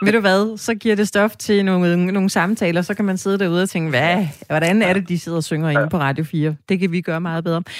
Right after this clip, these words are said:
Speaker 1: Jakob, tusind tak, fordi du var,
Speaker 2: Ja.
Speaker 1: øh, med her i, øh, programmet. Jeg synes, det var dejligt at høre, hvad du havde at sige om højskolesangbogen, og
Speaker 2: Mm.
Speaker 1: også,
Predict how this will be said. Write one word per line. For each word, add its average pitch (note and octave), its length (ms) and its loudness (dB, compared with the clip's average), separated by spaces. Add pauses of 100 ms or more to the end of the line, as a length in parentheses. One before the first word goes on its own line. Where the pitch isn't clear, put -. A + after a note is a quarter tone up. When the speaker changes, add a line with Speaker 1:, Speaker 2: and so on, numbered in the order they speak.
(220)
Speaker 1:
Jakob, G3 300 0
tusind D4 380 -2
tak, A#3+ 240 -4
fordi B3+ 240 -2
du B3 180 -2
var, F#3+ 280 2
Speaker 2:
Ja. F3 120 2 (140)
Speaker 1:
øh, E3+ 60 0
med F#3+ 260 0
her D4 260 -4
i, A3+ 220 0
øh, G3 160 2
programmet. A3+ 340 0
Jeg A3 80 0
synes, B3+ 160 -8
det A3 100 0
var A3 60 0
dejligt A3 380 0
at G#3 100 2
høre, A#3 200 0
hvad A#3 140 0
du G3 180 0
havde F#3 180 0
at F#3 80 -2
sige D#4 300 -2
om G#3 100 2
højskolesangbogen, G#3+ 920 0 (100)
og G3 240 2
Speaker 2:
Mm. A3 60 -2
Speaker 1:
også, G3+ 260 0